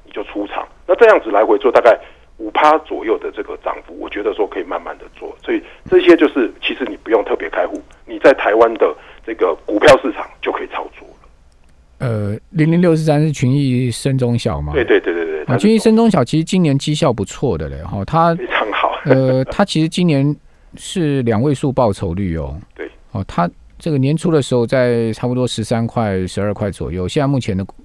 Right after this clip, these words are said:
Speaker 2: 这个位置是在十七、
Speaker 1: 七点五。
Speaker 2: 十七块、十八块五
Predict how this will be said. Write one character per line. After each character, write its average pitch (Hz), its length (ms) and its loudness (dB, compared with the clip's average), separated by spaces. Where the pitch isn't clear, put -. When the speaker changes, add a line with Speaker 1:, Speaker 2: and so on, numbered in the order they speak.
Speaker 2:
这 - 140 -8
个 104 80 -4
位 117 180 -2
置 82 180 -8
是 104 140 -8
在 104 160 -2
十 - 180 -8
七、 247 180 -6
Speaker 1:
七 208 60 -2
点 82 160 4
五。 - 140 -8
Speaker 2:
十 453 220 6
七 131 80 4
块、 117 300 0
十 95 160 -6
八 98 180 -2
块 95 220 -4
五 85 180 -6